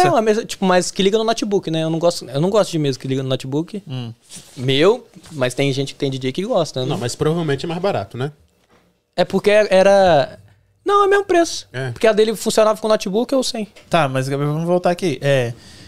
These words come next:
Speaker 2: no, quando não é ligado no notebook, da onde você tira as músicas?
Speaker 1: Pendrive.
Speaker 2: No flash drive, ok.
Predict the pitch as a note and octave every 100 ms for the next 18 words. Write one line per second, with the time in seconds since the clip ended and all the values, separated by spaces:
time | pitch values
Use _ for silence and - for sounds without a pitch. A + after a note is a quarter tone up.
0 | - - - C3+ C#3+ D#3 C#3 A#2+ _ -
1 | F3+ F#3+ E3 G3 A3 F3 F3+ D#3 B2+ B2+
2 | C#3 A#2+ A2+ G#2+ - - A#2+ D3 A#2+ G#2
3 | G#2 _ _ _ _ _ _ _ _ C#3
4 | C#3 F3 F3+ F3 E3 - D#3 C3+ B2 A2+
5 | G2+ - G#2 - _ _ - D3+ C#3+ C3+
6 | C#3+ - C3+ B2+ - A2 G2+ F#2+ F#2+ G#2
7 | G#2 - G#2+